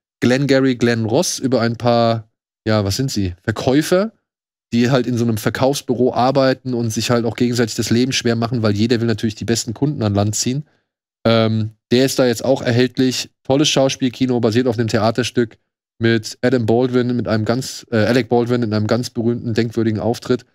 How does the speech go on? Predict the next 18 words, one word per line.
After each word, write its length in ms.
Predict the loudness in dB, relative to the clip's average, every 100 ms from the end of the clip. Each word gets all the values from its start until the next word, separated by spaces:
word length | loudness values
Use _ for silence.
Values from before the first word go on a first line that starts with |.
| _ _
aber 200 | 0 2
halt 140 | 2 0
auch 120 | -2
mit 120 | 0
Al 140 | 0
Pacino, 800 | 0 -2 0 0 0 0 2 0 -6 _ _ -2
mit, 380 | 0 0 -4 -2
äh, 180 | 0 2
Ed 240 | 0 0
Harris, 600 | 0 2 2 0 0 -6 -8 _ _
mit 160 | -2 2
Jack 200 | 0 2
Lemmon 320 | 2 2 2
in 120 | 2
einer 140 | 0 0
ganz 260 | 0 -4
tollen 320 | -2 0 0 0
Rolle. 440 | 0 2 2 -2